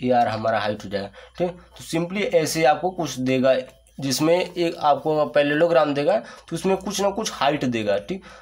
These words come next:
और जो हाइट होगा ना, वो यानी परपेंडिकुलर होगा, किसी न किसी बेस पर टिका होगा, तो उस बेस और उस हाइट को मल्टीप्लाई आप जब करेंगे, तो उस पैरेललोग्राम का एरिया आपको फाइंड हो जाएगा, ठीक है।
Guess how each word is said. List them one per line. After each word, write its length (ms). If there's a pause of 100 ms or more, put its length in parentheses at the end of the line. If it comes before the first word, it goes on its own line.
(140)
और 200
जो 120
हाइट 400
होगा 200
ना, 320
वो 200
यानी 220
परपेंडिकुलर 680
होगा, 220
किसी 260
न 120
किसी 360
बेस 260
पर 120
टिका 260
होगा, 240
तो 380
उस 140
बेस 540
और 300
उस 160
हाइट 500
को 120
मल्टीप्लाई 640
आप 180
जब 240
करेंगे, 580 (280)
तो 80
उस 260
पैरेललोग्राम 720
का 100
एरिया 280
आपको 200
फाइंड 340
हो 80
जाएगा, 220
ठीक 260
है। 60